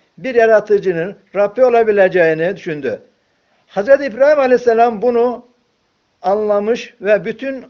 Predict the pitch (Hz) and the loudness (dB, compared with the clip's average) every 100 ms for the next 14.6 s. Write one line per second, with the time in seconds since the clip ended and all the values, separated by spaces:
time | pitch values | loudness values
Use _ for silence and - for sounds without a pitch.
0 | _ _ 185 208 208 202 185 175 202 202 | _ _ 2 4 4 2 0 0 -2 2
1 | 202 240 233 185 185 175 160 165 190 _ | 2 2 0 -4 -2 -4 2 2 0 _
2 | _ _ 220 233 185 240 226 180 165 151 | _ _ 2 2 2 0 2 0 0 -10
3 | - 170 202 - _ _ - 220 247 233 | -4 -2 -2 -8 _ _ -4 -2 0 0
4 | 240 226 226 226 208 202 240 220 202 214 | 0 2 4 4 0 -4 -4 -2 0 2
5 | 214 175 170 180 _ - 180 214 214 247 | 2 2 0 0 _ -2 0 2 0 0
6 | 220 214 202 202 208 254 220 202 190 202 | 0 2 2 0 -2 0 4 4 4 0
7 | 190 185 170 208 190 165 147 143 180 - | 0 -2 -2 -4 -4 -4 -2 -2 -2 -10
8 | _ _ 143 202 240 208 214 214 214 247 | _ _ -2 0 0 0 4 4 4 0
9 | 247 190 _ _ 214 214 202 208 220 190 | 0 -6 _ _ -6 -6 0 2 2 -4
10 | 180 208 208 - _ _ 185 190 240 214 | -2 -2 -4 -20 _ _ -6 -2 2 2
11 | 214 - _ _ 151 202 214 220 233 214 | 0 -2 _ _ -12 -6 -6 -2 0 0
12 | 208 220 226 226 208 202 175 202 208 233 | -2 0 2 2 4 2 2 0 2 2
13 | 202 190 170 185 - _ _ _ - 160 | 2 2 -2 -4 -8 _ _ _ -6 -4
14 | 196 - 220 220 226 233 | -4 -4 -2 2 2 0